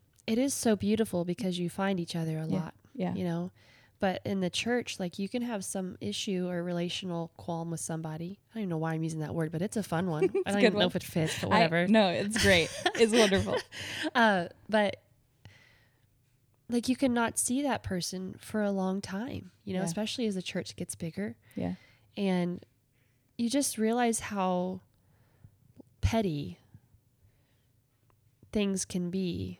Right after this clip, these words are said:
Speaker 2: Mm-hmm.
Speaker 1: that can hold your heart, and just maturing just lets you be like, "You know what?" Because in the past, it's like, "Oh, I wanna resolve everything with my spouse, and we're gonna get through this and that, and we're gonna talk through it."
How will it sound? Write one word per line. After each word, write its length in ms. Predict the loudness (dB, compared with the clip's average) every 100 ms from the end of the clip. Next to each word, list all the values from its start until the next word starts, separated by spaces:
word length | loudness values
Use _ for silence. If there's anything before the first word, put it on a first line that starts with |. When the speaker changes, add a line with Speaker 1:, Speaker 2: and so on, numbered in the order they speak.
| -6
Speaker 2:
Mm-hmm. 220 | -6 -2
Speaker 1:
that 320 | -2 -2 -4 -4
can 160 | -2
hold 500 | -2 -2 0 0 0
your 100 | -6
heart, 400 | -6 -6 -6 -8 _ _ _ _ _ _ _ -6
and 180 | -4 0
just 340 | 0 -2 -6
maturing 640 | -4 -2 0 0 0 -2 -2
just 300 | -4 -4 -2
lets 340 | -2 -2 -6
you 80 | -4
be 220 | -4 -4
like, 320 | -4 -8 -8
"You 60 | -6
know 120 | -4
what?" 140 | -4 -4
Because 280 | 0 0 2
in 60 |
the 60 | -4
past, 340 | -2 -4 -4
it's 80 | -6
like, 180 | -8 -6
"Oh, 100 | -4
I 80 | -2
wanna 200 | 0 -2
resolve 380 | -2 -4 -4 -4 -4
everything 500 | -4 -4 -4 -6 -6
with 160 | -8
my 120 | -10
spouse, 540 | -8 -6 -2 -2 -4 -8
and 100 | -8
we're 60 | -6
gonna 180 | -6
get 140 | -8 -8
through 140 | -6
this 280 | -2 -2 -4
and 100 | -4
that, 200 | -4 -4
and 180 | -8 -8
we're 100 | -6
gonna 160 | -8
talk 300 | -8 -8 -8
through 160 | -6 -4
it." 160 | -4